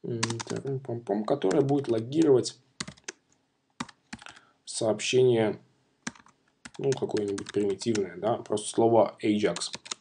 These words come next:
А, сохраняем, обновляем страничку. Видим ошибочку, да, я описался, пропустил,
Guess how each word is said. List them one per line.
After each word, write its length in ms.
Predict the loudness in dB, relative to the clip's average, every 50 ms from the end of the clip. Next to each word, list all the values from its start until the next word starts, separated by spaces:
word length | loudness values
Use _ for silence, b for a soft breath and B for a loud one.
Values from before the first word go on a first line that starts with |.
| B B B B B B B B B B B B B B B _ _ _ _ _ _ _ 0 2
А, 280 | 2 4 2 2 0
сохраняем, 840 | -2 0 2 2 2 2 2 0 2 4 4 4 4 4 2 0 -4 -8 _ _ _ 0
обновляем 560 | 0 0 2 2 2 2 2 2 2 2 0
страничку. 540 | -2 0 0 2 2 2 2 0 2 0 0 0 -2 -8 -18 -18 _ _ _ _ _ _ _ _ _ _ _ _ _ _ _ _ _ _ _ _ _ _ _ _ _ _ _ _ _ _ _ _ _ b b b b b _ -10
Видим 320 | -10 -8 -8 -8 -8 -8
ошибочку, 560 | -8 -8 -8 -6 -6 -6 -8 -8 -8 -8 -6
да, 180 | -4 -4 -2 -2 -2
я 180 | -2 -2 -4
описался, 640 | -4 -6 -8 -10 -10 -8 -6 -4 -4 -4 -4 -6 -8
пропустил, 840 | -8 -8 -12 -10 -8 -8 -8 -8 -8 -6 -2 -2 0 0 -2 -6